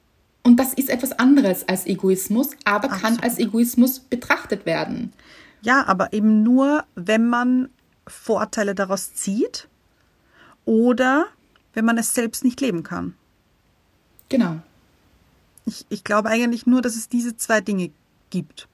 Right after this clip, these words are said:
Speaker 2: Weil ganz ehrlich, wenn du mir jetzt sagst, also ich we-,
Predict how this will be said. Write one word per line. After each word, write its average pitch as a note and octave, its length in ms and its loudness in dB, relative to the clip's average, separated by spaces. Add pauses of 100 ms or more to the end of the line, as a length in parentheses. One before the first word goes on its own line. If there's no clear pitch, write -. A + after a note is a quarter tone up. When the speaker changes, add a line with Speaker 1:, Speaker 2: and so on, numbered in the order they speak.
(380)
Speaker 2:
Weil C4 160 2
ganz G#3 400 2
ehrlich, G3 480 0 (420)
wenn A#3 220 2
du D#4 140 2
mir D#4+ 140 2 (100)
jetzt C4+ 140 -6
sagst, G#3+ 560 -2 (580)
also A3 160 2
ich - 80 -10
we-, F3+ 80 -4